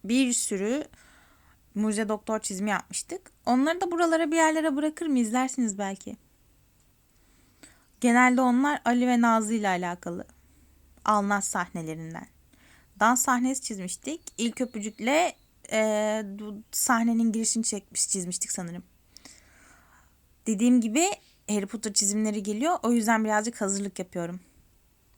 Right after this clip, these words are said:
Şimdi saçlar için arka plana attım. Koyu renk saç çalışmayı gerçekten hiç sevmiyorum. Çünkü koyu renkte yeteri kadar koyuluğu veremeyebiliyorsunuz. İşte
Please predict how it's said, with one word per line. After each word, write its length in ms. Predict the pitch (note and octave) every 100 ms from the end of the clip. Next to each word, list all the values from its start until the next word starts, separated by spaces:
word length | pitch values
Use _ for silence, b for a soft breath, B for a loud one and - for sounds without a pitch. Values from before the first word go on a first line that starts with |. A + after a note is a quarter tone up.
| B B B B B B
Şimdi 280 | - D#4+ E4+
saçlar 540 | - C4 A#3 - C#4+
için 260 | B3+ - D4+ -
arka 340 | G#3+ G#3+ A#3+
plana 400 | - B3 B3+ C4
attım. 400 | B3+ - C4 C#4 - _
Koyu 200 | - D4+
renk 200 | F4 E4
saç 260 | - A3 B3 -
çalışmayı 560 | B3 B3 - C#4+ C#4
gerçekten 580 | A3+ B3 A#3+ A3 B3 C4 -
hiç 220 | - B3
sevmiyorum. 560 | - G3 E3+ E3 D#3+ E3+ _ B B B B
Çünkü 280 | - D#4 -
koyu 280 | - B3+ C#4+
renkte 460 | B3+ G3+ - A3 - b b b _ _ _ _ _ _ _ -
yeteri 400 | A#3 B3 C#4 C#4+
kadar 420 | D#4+ B3 C#4+ C4+
koyuluğu 500 | - B3+ B3 C4 C4+
veremeyebiliyorsunuz. 1300 | B3 A3+ B3 A#3+ A#3 F#3 F3+ F#3 - D#3 D#3 - - _ _ _ _ _ _ _ _ _ _ b b b
İşte 280 | - - -